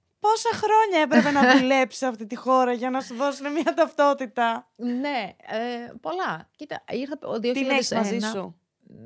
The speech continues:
Speaker 2: Ναι, στη τσάντα μου
Speaker 1: Α,
Speaker 2: την ενω-,
Speaker 1: δεν την έχεις
Speaker 2: δεν
Speaker 1: ξεχάσει
Speaker 2: κατάλαβες.
Speaker 1: σπίτι;
Speaker 2: Όχι, έχω και ταυτότητα μαζί μου και κουβαλώ και το διαβατήριο και μου λένε, «Μα μην κουβαλάς το διαβατήριο, δεν χρειάζεται
Speaker 1: Ναι.
Speaker 2: διαβατήριο». Αλλά επειδή έχω συνηθίσει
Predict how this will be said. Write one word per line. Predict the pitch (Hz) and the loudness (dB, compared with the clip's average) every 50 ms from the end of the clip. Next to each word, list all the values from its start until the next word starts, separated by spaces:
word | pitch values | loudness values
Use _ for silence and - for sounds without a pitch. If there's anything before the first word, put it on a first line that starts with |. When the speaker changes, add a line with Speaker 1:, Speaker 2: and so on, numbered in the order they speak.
| - 208 208 214 | -16 -14 -14 -12
Speaker 2:
Ναι, | 240 226 196 185 | -12 -12 -14 -16
στη | - - | -18 -20
τσάντα | 185 _ - 226 202 180 175 160 | -20 _ -18 -16 -16 -12 -4 -2
μου | 254 240 | 0 0
Speaker 1:
Α, | 202 | 0
Speaker 2:
την | 170 165 | -2 -2
ενω-, | 170 190 180 185 | -4 -4 -2 0
Speaker 1:
δεν | 254 277 240 | 0 0 0
την | 330 330 | 0 -2
έχεις | 381 339 - 190 | -2 -2 -2 -2
Speaker 2:
δεν | 226 | 2
Speaker 1:
ξεχάσει | - 302 247 | 4 4 6
Speaker 2:
κατάλαβες. | 247 277 226 202 196 202 220 | 8 8 8 6 6 4 2
Speaker 1:
σπίτι; | 196 - - 196 185 175 | 0 -2 -6 -6 -2 0
Speaker 2:
Όχι, | 190 196 190 185 180 170 165 - - | 2 2 2 2 2 0 -2 -2 -4
έχω | 175 175 - 190 | -6 -6 -6 -8
και | 180 - 190 185 180 175 165 160 156 151 151 156 - | -6 -4 -2 0 0 0 0 -2 -4 -4 -6 -8 -8
ταυτότητα | - 170 - - 175 175 - 160 | -10 -10 -8 -8 -8 -6 -6 -6
μαζί | 156 160 165 196 | -6 -6 -6 -6
μου | 220 240 247 | -6 -6 -8
και | - - _ | -10 -14 _
κουβαλώ | - 233 220 247 262 277 294 294 - _ _ _ _ | -8 -6 -4 -2 -2 -2 -4 -6 -8 _ _ _ _
και | - 339 - | -8 -4 -4
το | 233 | -2
διαβατήριο | 202 196 185 180 180 202 214 208 | -2 -2 -2 -4 -4 -6 -6 -4
και | - 240 | -4 -4
μου | 233 | -4
λένε, | 226 202 190 | -2 -4 -4
«Μα | 202 226 | -4 -4
μην | 226 226 233 - | -4 -4 -6 -6
κουβαλάς | - 269 - 208 190 175 | -4 -2 2 2 2 2
το | 170 170 | 0 -2
διαβατήριο, | 165 151 - - 208 - | -4 -4 -4 -4 -2 0
δεν | 262 254 | 2 4
χρειάζεται | 262 247 208 190 170 180 160 160 170 | 6 8 8 6 6 2 0 2 2
Speaker 1:
Ναι. | 165 | 2
Speaker 2:
διαβατήριο». | 165 165 - 165 160 160 156 - - - - - - - - - - - | 2 0 -2 -2 -4 -6 -6 -10 -16 -20 -20 -20 -20 -20 -20 -20 -10 -6
Αλλά | 185 185 190 202 | -4 -4 -4 -4
επειδή | 196 - 254 262 | -4 -4 -4 -4
έχω | 277 269 311 | -6 -6 -6
συνηθίσει | 294 - - 240 214 196 185 - - 233 226 196 - - 170 156 151 | -8 -6 -4 -4 -4 -4 -6 -4 -2 -2 -2 -2 -4 -4 -6 -6 -8